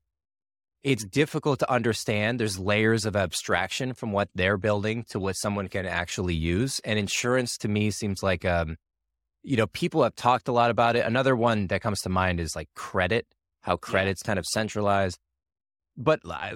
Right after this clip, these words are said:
Speaker 1: I'd love to hear what, what, um, how do you describe what you hope to accomplish with Nimble and,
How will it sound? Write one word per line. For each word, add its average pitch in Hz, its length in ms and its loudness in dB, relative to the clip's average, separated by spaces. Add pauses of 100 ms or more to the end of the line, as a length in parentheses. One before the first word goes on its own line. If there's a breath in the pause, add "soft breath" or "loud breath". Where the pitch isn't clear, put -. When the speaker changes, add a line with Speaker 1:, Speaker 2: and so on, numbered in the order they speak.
Speaker 1:
I'd 139 180 2
love 170 140 4
to 143 80 0
hear 127 200 4
what, 107 260 2
what, 135 320 0 (180)
um, 120 440 2 (880)
how 160 160 2
do 202 80 2
you 180 120 2
describe 117 600 0
what 104 240 -2
you 98 460 0
hope - 260 -2
to 107 160 -2
accomplish 87 840 -4 (320)
with 95 360 -2
Nimble 90 540 2
and, 87 280 0